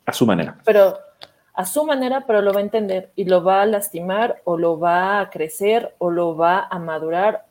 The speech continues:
Speaker 2: o lo va a destruir. O sea, es, es,
Speaker 1: Lo va a
Speaker 2: es
Speaker 1: marcar, lo va a marcar.
Speaker 2: Sí, pero creo que es también darle su lugar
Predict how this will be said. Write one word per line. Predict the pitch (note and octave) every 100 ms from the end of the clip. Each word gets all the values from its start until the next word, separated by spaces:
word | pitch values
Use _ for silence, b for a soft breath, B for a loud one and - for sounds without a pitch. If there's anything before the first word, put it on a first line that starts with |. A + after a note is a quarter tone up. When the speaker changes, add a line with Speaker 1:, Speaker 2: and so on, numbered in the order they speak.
| _
Speaker 2:
o | E3 F3 F3
lo | E3 D#3
va | D3+ E3 G#3 A3+
a |
destruir. | E3+ - - F3 E3 - _ _ _ _ _ _
O | - D3 D3
sea, | - E3 D#3+ D3+ D3+ _ _ _ _ _ _ _ _ _ _ _ _ _ _ _ _ _ _ _ -
es, | F3 E3+ - -
es, | E3+ - - - F3+ - - - _
Speaker 1:
Lo | - C3+
va |
a | F#3+
Speaker 2:
es |
Speaker 1:
marcar, | F#3+ E3 A#2+ - - _
lo | G#2+ B2
va |
a |
marcar. | D3+ A2+ - -
Speaker 2:
Sí, | - D#4 C#4+ A#3+ -
pero | G#3+ G#3
creo | A#3+ B3+
que | D4+ C4
es | B3+ B3+ - -
también | B3 B3 A3+ A3 B3+ D4+ G3+
darle | F#3+ G#3 G#3 A#3
su | A#3+
lugar | G#3 G3 F#3 G3 B3+ -